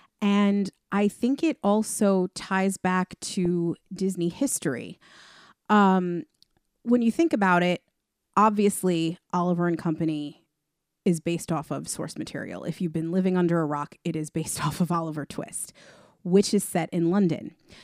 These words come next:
So considering that this was an adaptation, they really could have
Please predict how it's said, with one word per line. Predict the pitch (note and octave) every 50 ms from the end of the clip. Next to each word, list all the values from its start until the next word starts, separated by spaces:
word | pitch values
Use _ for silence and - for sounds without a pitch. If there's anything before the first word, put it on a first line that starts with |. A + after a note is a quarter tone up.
| - _ _
So | - - - - - A3+ A3 G#3+ G#3+ G#3 - - - _ _ _ _ _ _ _ _ _ _ _ _ _ _ _ -
considering | - A#3+ A#3+ G#3+ - - C#4 D4 D4 C4+ B3+ A#3+ A3+ A3 G#3+
that | G#3 F#3+ -
this | G3+ G#3 G3+ -
was | G#3+ G3 G3
an | G3 G3
adaptation, | F#3+ F#3 F3+ F3+ - - - - B3 A#3 - - G3 F#3 F#3 E3+ - _
they | F#3+ G3+ G#3
really | G3+ F#3 F3+ F#3 G#3+ A#3+ B3 B3+ C4 A#3+
could | - - - - A3 G3+ F#3+
have | F#3+ - - F3+ E3+ E3 E3+ E3 E3 E3